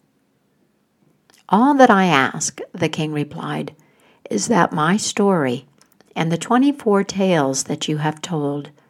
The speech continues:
be preserved and told over and over again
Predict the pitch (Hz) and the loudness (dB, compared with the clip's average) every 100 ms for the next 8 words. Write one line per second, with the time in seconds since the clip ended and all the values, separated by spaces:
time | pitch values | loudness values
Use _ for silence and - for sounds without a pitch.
0 | _ _ _ _ 202 202 - 185 175 175 | _ _ _ _ 0 0 -2 -4 0 0
1 | 185 196 190 - _ 185 180 190 147 139 | 0 -2 -6 -18 _ -8 -6 -2 0 0
2 | 139 - _ _ _ 175 202 208 226 214 | -2 -12 _ _ _ 4 6 4 0 -2
3 | - _ - 151 - 160 170 170 147 160 | -6 _ -8 -8 0 0 2 0 2 0
4 | 147 139 | 0 -4